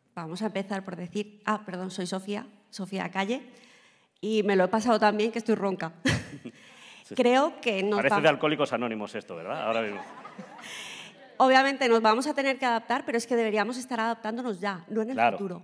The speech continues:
Speaker 2: bien,
Speaker 1: Tendríamos
Speaker 2: bien
Speaker 1: que
Speaker 2: dicho.
Speaker 1: estar haciéndolo hoy. Eh, un compi, Sabandiger, que anda por ahí, dijo, "Tendríamos que usar la inteligencia artificial como si fuera un asistente virtual o un becario".
Speaker 2: Mm.
Speaker 1: Creo que ahí está la clave, es decir,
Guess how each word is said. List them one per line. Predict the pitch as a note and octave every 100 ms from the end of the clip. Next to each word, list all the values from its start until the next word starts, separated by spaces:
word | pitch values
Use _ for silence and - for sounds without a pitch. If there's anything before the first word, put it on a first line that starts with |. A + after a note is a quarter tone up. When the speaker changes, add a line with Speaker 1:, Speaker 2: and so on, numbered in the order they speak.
| -
Speaker 2:
bien, | -
Speaker 1:
Tendríamos | G#3 G#3 G#3+
Speaker 2:
bien | G3+
Speaker 1:
que |
Speaker 2:
dicho. | F#3+
Speaker 1:
estar | A#3
haciéndolo | A#3 B3 A3+ G3 F#3+
hoy. | F#3 F3+ - _ _ _ -
Eh, | A#3 A#3 A3+ A3 A3+ A3 -
un | A#3+ A#3+
compi, | C4 C4+ B3+ A#3
Sabandiger, | A3+ A3+ G#3+ A#3 A#3+ G#3+
que |
anda | A3 G#3+
por | G#3+
ahí, | A3 A3 A3 _ _ _ _ _ -
dijo, | C4 B3 G#3+ F3 - -
"Tendríamos | A#3 A#3 B3 C4+
que | D4
usar | C#4+ C#4+
la | B3
inteligencia | A3+ G#3 G#3+ B3 C4
artificial | C4+ B3+ C4 C#4 C4 C#4+ F4+ - -
como | A3+ A3
si | A3
fuera | A3+ A#3+
un | C4
asistente | C4+ C4 B3+ A3 G#3+
virtual | G3+ G3 A3+ A3 A3+
o | A3
un | A3 G#3
becario". | G3 G3 G3+ F#3+ F3+ - _ _ -
Speaker 2:
Mm. |
Speaker 1:
Creo | G#3 A#3+ B3+ B3+
que |
ahí | A3 C4
está | C4 C4
la | G#3 G3+
clave, | G3+ F#3+
es | F#3+
decir, | G#3+ F#3+ -